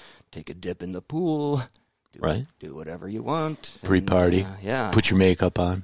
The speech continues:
Speaker 1: Right, hang out in
Speaker 2: Whatever
Speaker 1: your
Speaker 2: you gotta do.
Speaker 1: cool hotel room with the lake view that you scored.
Speaker 2: Yeah. Watch the sunset. Oh, no, we're gonna watch the sunset from the Dead River, aren't we?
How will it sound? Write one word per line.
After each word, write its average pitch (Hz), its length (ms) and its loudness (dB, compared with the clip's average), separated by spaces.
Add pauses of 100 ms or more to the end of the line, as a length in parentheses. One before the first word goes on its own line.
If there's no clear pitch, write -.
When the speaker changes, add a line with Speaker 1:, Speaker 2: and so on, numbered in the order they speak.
Speaker 1:
Right, 123 300 -6 (100)
hang 92 220 -10
out 98 100 -8
in - 60 -2
Speaker 2:
Whatever 90 240 6
Speaker 1:
your 87 80 2
Speaker 2:
you 90 80 2
gotta 87 140 2
do. 90 200 2
Speaker 1:
cool 120 300 -2
hotel 123 400 0
room 131 180 -4
with 127 120 -6
the 120 60 -2
lake 123 220 -2
view 135 160 -4
that 143 160 -10
you - 60 -8
scored. 151 400 -4 (560)
Speaker 2:
Yeah. 85 160 0 (520)
Watch 80 300 2
the - 60 0
sunset. 85 520 2
Oh, 131 120 8
no, 165 140 8
we're 165 80 10
gonna 156 120 8
watch 143 240 8
the 131 60 6
sunset 120 400 6
from 101 160 4
the 95 100 6
Dead 87 220 4
River, 87 240 2
aren't 85 240 -6
we? 85 160 -4